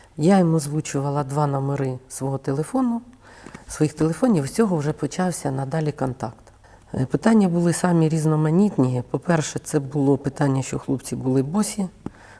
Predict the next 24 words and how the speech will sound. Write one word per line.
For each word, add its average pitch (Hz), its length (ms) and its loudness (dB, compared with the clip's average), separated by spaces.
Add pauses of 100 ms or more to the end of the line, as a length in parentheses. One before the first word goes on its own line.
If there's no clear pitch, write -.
(100)
роздіті. 156 720 -2 (540)
Е, 139 300 2
спілкування 151 640 2
моє 143 340 0
почалося 139 640 -2
з 131 40 -4
двадцять 135 720 -6
п'ятою 185 600 -2
окремою 175 520 0
мобільною 156 640 0
бригадою 147 760 -4 (560)
та 202 180 6
з - 20 -2
дев'яносто 156 560 0
третьою 165 400 0
механізованою. 120 800 -2 (1200)
В 139 60 0
минулому 147 540 4
році, 180 480 -2 (540)
коли 147 240 2
хлопці 143 400 0
вийшли 139 420 0
до 135 140 0
Амбросіївки, 170 840 -2